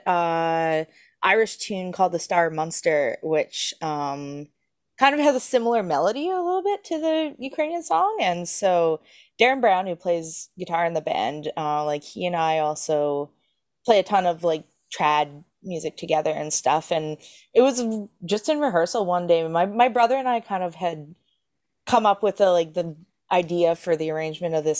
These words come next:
song, and we were playing it, and I was just like, "Wait, what is that tune?" So I, like, played a bit for Darren, and we kinda, like, went into it, and we were like, "You know what? Maybe,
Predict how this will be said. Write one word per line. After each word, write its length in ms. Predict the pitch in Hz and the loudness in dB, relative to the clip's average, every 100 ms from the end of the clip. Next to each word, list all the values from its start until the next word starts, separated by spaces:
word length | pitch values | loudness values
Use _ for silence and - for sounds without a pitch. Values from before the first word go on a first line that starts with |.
| - | -2
song, 440 | 156 147 151 151 - | -2 -2 -2 -4 -6
and 420 | 151 151 151 151 - _ _ _ _ _ _ | -6 -4 -6 -8 -12 _ _ _ _ _ _
we 140 | 214 233 | 4 4
were 80 | 226 | 6
playing 360 | 269 269 240 | 4 4 4
it, 120 | 196 | 4
and 140 | 185 185 | 4 4
I 200 | 180 180 | 2 2
was 120 | 180 | 0
just 140 | 190 247 | -4 -8
like, 120 | 240 | -2
"Wait, 220 | 311 - - _ - | -2 -2 -10 _ -4
what 100 | 320 | 0
is 120 | 370 | 2
that 180 | 392 - | 0 0
tune?" 320 | 359 247 147 | 0 0 0
So 140 | 180 | 0
I, 100 | 180 | 4
like, 200 | 196 208 | 4 2
played 200 | - 226 | 0 -2
a 40 | 226 | -2
bit 220 | 226 220 | -4 -2
for 120 | 226 | -4
Darren, 320 | 208 202 196 | 0 0 2
and 120 | 180 175 | 0 -2
we 100 | 165 | -2
kinda, 280 | 208 190 | 0 2
like, 180 | 202 190 | 4 2
went 180 | 185 185 | 2 -2
into 260 | 185 - 180 | -2 0 0
it, 80 | 165 | 0
and 120 | 170 | -2
we 40 | |
were 60 | 185 | 0
like, 160 | 202 202 | -2 -4
"You 100 | 233 | -10
know 100 | 302 | -8
what? 120 | 359 | -6
Maybe, 380 | 311 339 339 | -4 -2 -2